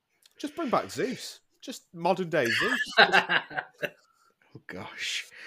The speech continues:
Speaker 3: Or was the, um, oh, the big giant guy wore the, um, like,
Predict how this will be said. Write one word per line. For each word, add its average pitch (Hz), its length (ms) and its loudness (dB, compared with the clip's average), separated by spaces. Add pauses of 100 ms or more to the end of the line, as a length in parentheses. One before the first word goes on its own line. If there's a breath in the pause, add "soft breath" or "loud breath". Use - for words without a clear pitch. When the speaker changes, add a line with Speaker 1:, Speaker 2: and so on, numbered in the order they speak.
(160 loud breath)
Speaker 3:
Or 143 120 -4
was 160 260 -2
the, 160 260 4
um, 147 420 -4 (920 loud breath)
oh, 120 280 -6
the 110 120 -8
big 127 220 -8
giant 123 360 -2
guy 92 240 -6
wore 196 260 -6
the, 196 360 -6
um, 196 340 -8
like, - 160 -12